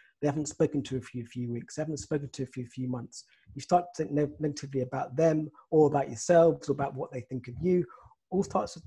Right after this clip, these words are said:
things can happen when you're in that system. It's important to notice when you are, when you are there. Um, okay, then we start thinking about, with that, what happens to our thoughts? We catastrophize, so you prepare for the worst.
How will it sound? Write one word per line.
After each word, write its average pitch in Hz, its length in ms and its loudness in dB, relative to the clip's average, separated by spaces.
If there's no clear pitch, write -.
things 160 240 -4
can 131 120 -6
happen 127 460 -6
when 151 160 4
you're 147 140 4
in 139 100 4
that 131 180 -6
system. 123 540 -8
It's 143 140 -4
important 185 460 -2
to 160 80 -4
notice 170 420 0
when 143 120 0
you 139 140 2
are, 139 240 -2
when 139 140 -2
you 139 140 4
are 139 160 2
there. 127 380 -2
Um, 131 440 0
okay, 127 360 2
then 202 120 6
we 202 60 6
start 180 260 0
thinking 156 240 0
about, 139 400 -4
with 165 240 2
that, 131 220 -4
what 139 80 -2
happens 143 240 -4
to - 120 -8
our 117 80 -6
thoughts? - 580 -2
We 156 100 0
catastrophize, - 1080 -6
so - 140 -6
you 139 80 -2
prepare 165 360 -2
for - 140 -8
the 131 100 0
worst. 127 500 -2